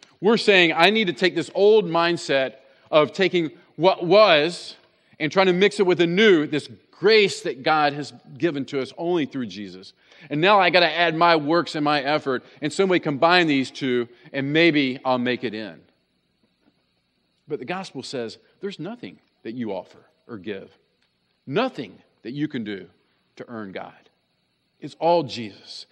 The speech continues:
And so this union with Christ, the, the depths of it are so incredible because that is the only way that we have any standing whatsoever before God,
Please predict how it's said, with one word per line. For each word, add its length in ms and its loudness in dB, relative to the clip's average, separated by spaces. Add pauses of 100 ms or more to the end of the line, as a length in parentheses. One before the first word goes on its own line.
(200)
And 120 -6
so 120 0
this 240 -4
union 360 -4
with 140 -2
Christ, 520 -8 (340)
the, 120 -4
the 220 -8
depths 500 -6
of 160 -6
it 140 -6
are 100 -10
so 220 -10
incredible 640 -14 (420)
because 500 -8 (260)
that 220 -14
is 180 -10
the 160 -12 (100)
only 600 -6
way 260 -6
that 100 -10
we 160 -12
have 200 -14
any 220 -10
standing 360 -14
whatsoever 480 -14
before 320 -18
God, 340 -20